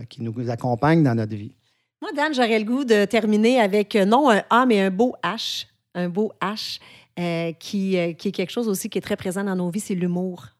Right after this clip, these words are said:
Speaker 2: On a du fun ensemble, hein ?
Speaker 1: Oui, c'est drôle que tu dises ça parce que c'est,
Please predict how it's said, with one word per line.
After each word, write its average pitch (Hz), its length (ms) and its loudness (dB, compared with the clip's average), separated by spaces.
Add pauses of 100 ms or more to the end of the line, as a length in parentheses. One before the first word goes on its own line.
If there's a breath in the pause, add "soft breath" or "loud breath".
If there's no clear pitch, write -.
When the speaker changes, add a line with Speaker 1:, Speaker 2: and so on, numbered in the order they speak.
Speaker 2:
On 190 140 -2
a 214 40 2
du 202 140 -4
fun 233 180 -2
ensemble, 190 460 -6
hein ? 233 120 -4 (380)
Speaker 1:
Oui, 135 60 0
c'est 131 160 0
drôle 143 200 6
que 143 100 2
tu 131 140 -2
dises 123 260 2
ça 180 180 2
parce 139 220 -2
que 127 200 0 (460)
c'est, - 320 0